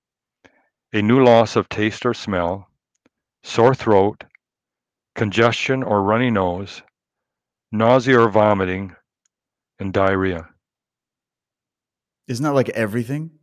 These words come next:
Speaker 2: that we, <laughs>
Speaker 1: Yeah,
Speaker 2: all the
Speaker 1: exa-,
Speaker 2: flus and
Speaker 1: that,
Speaker 2: colds?
Speaker 1: yeah, it's exactly right. There, there's no histopathology that proves it's covid.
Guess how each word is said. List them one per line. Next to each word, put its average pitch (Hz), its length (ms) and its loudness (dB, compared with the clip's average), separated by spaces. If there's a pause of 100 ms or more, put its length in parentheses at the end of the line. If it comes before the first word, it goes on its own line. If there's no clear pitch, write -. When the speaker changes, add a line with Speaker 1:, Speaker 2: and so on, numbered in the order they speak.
(160)
Speaker 2:
that 101 120 -2
we, 139 180 0
<laughs> - 40 -18
Speaker 1:
Yeah, 127 200 2
Speaker 2:
all 131 140 4
the 127 80 4
Speaker 1:
exa-, 135 220 -2
Speaker 2:
flus - 140 4
and 131 80 2
Speaker 1:
that, 156 120 8
Speaker 2:
colds? 135 200 2
Speaker 1:
yeah, 185 260 4
it's 127 160 -10
exactly 123 560 -4
right. 135 340 2 (540)
There, 131 140 8
there's 120 320 4
no 131 320 6
histopathology 120 1400 2 (360)
that - 220 0
proves 104 320 0
it's 98 160 -4
covid. 85 500 -6